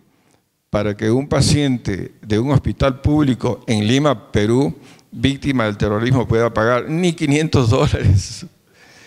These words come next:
Imposible. Ahí fue nuestro problema. Vean más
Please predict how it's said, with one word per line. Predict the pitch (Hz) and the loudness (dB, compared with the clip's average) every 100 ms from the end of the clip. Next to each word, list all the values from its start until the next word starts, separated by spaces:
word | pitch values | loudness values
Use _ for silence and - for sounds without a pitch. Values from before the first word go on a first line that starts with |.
| - _ - | -20 _ -4
Imposible. | 139 120 - 123 151 160 131 107 104 - - - - _ | -2 -4 -4 -2 0 0 -2 -4 -6 -10 -20 -20 -20 _
Ahí | 127 165 | -4 -2
fue | - 127 | -2 -2
nuestro | 120 113 107 | -2 -2 -4
problema. | 98 101 117 110 90 92 _ _ _ _ _ _ _ _ _ _ _ _ _ - | -6 -2 -2 -2 -6 -12 _ _ _ _ _ _ _ _ _ _ _ _ _ -6
Vean | 123 156 165 | -2 -2 -2
más | 147 151 - - | -2 -2 -2 -4